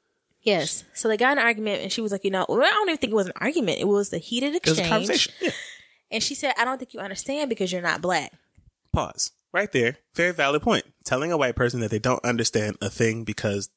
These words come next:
Speaker 2: a certain thing, because they are not black is valid.
Speaker 1: And it, that bothered him. And he said, "Michelle, you,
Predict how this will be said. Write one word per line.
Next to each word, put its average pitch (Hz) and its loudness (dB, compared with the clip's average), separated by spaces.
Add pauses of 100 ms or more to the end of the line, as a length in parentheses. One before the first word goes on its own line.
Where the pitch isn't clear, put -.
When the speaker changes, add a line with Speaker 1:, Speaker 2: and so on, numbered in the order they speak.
(300)
Speaker 2:
a 120 0
certain 127 -2
thing, 98 -6 (500)
because 120 0
they 120 2
are 107 -2
not 107 -4 (420)
black 147 -2 (520)
is 185 2
valid. 175 0 (580)
Speaker 1:
And 247 2
it, 240 2
that 185 0
bothered 175 0
him. 226 0
And 208 0
he 240 2
said, 202 2
"Michelle, 170 2
you, 160 -12